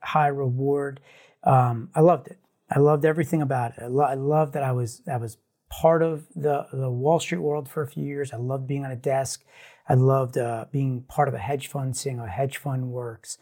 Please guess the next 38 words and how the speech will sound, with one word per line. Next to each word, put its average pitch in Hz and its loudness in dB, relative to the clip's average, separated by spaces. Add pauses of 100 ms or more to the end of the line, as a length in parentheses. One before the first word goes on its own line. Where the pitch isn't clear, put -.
(360)
seeing 175 6
how 160 -4
just, 127 -6
like, 117 -12 (320)
this, - -8 (100)
the 127 -10 (180)
big 160 6
money, 139 -4
like, 104 -16
what 151 0
they're 147 0
doing 135 -2
with 117 -8
it, 107 -10
how 143 4
they 135 -2
operate. 120 -6
It 123 -6
really 208 6
was 156 0
a, 131 -6 (340)
a 131 2
useful 147 4
learning 147 0
experience 127 -2
for 131 -6
me 127 -2
personally. 147 -6 (640)
Um, 123 4 (840)
so 170 4
I 156 4
feel 175 4
lucky 165 2 (120)
that 139 4
I 127 2
had 127 0
that, - -14 (100)
but 220 4